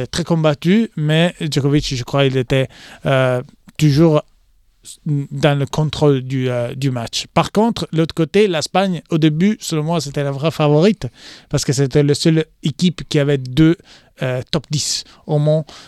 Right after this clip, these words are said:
dans, euh, dans, dans, dans son roster. Et à côté de Rafa Nadal, il y a, euh, euh, Roberto Bautista Agut. Et les Australiens qui ont regardé les matchs entre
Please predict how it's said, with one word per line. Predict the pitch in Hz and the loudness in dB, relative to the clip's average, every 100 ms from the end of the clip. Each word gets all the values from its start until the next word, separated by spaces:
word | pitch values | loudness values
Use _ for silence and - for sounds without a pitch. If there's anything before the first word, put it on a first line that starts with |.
| - | -8
dans, | 139 143 127 127 165 | -2 0 0 -4 -6
euh, | 131 - 67 139 - - 143 143 | -6 -6 -8 -8 -10 -10 -10 -8
dans, | 135 - | -8 -8
dans, | - 127 135 139 | -4 -4 -4 -2
dans | 135 | -2
son | 127 143 | 2 2
roster. | 135 139 - 185 - - - - - | 2 2 2 2 0 -14 -18 -20 -2
Et | 147 139 135 | 4 6 6
à | 135 | 4
côté | 151 135 | 0 0
de | 135 | 0
Rafa | 135 143 - | 2 0 0
Nadal, | 139 139 139 131 | 0 2 0 -2
il | |
y | 123 | -4
a, | 123 127 - | -4 -6 -4
euh, | 131 120 117 123 - - 131 | -4 -2 -6 -10 -14 -10 -6
euh, | 117 123 127 | -4 -4 0
Roberto | 151 156 143 151 | 2 2 0 -2
Bautista | 143 139 147 - 139 | 0 0 0 -2 -2
Agut. | 135 165 214 _ _ _ _ - | 2 2 0 _ _ _ _ 2
Et | 165 180 - | 6 6 4
les | 151 143 | 0 2
Australiens | 151 - 151 147 165 175 | 0 0 0 2 2 2
qui | - 143 | 2 2
ont | 143 | 2
regardé | 165 170 156 147 160 | 2 2 0 0 0
les | 147 | 0
matchs | 147 165 - - | 0 -2 -2 -2
entre | 139 143 - | 2 2 2